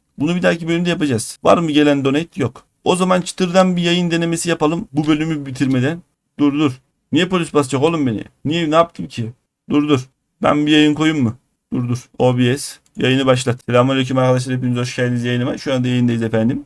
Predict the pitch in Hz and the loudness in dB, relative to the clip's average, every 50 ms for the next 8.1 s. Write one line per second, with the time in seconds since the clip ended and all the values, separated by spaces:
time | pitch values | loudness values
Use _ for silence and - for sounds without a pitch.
0 | _ - 123 127 131 123 117 113 113 113 107 107 127 170 190 - _ - 147 160 | _ -2 0 2 2 2 2 2 2 0 0 0 -2 -4 -6 -10 _ 0 0 0
1 | 160 131 - - 156 160 156 - - 151 156 156 156 151 143 127 127 120 120 147 | 0 0 -2 -2 -2 -2 -2 0 2 2 4 4 2 0 0 0 0 2 2 0
2 | 170 - _ _ _ _ - 107 131 165 - - 180 180 170 156 143 131 127 123 | -2 -6 _ _ _ _ -2 -2 0 2 2 0 2 2 4 4 4 4 4 4
3 | 123 123 123 123 120 117 117 117 117 120 120 120 120 120 - - 117 113 117 127 | 2 2 2 2 0 0 -2 -2 -2 -2 -2 -2 -2 -2 -2 -2 -2 -2 -2 -2
4 | 147 160 - _ _ _ _ _ - - 160 165 170 156 156 160 156 156 156 156 | -4 -4 -8 _ _ _ _ _ -6 -2 0 0 2 2 0 0 0 0 0 0
5 | 151 156 160 156 147 151 151 147 147 147 151 147 143 131 127 127 120 104 107 110 | 0 0 0 0 0 0 2 2 2 2 2 2 0 0 -2 -4 -4 -4 -6 -8
6 | - _ _ _ _ - - 123 120 123 120 120 110 110 110 107 101 - 127 127 | -12 _ _ _ _ -6 -2 0 0 0 0 -2 -2 -2 -2 -2 -4 -6 -10 -16
7 | _ _ _ _ _ _ - 147 151 156 165 160 170 175 165 143 131 127 127 131 | _ _ _ _ _ _ -4 -2 -2 -2 -2 -2 -2 -2 -2 -2 -2 -2 -2 -2
8 | 131 143 | -2 -2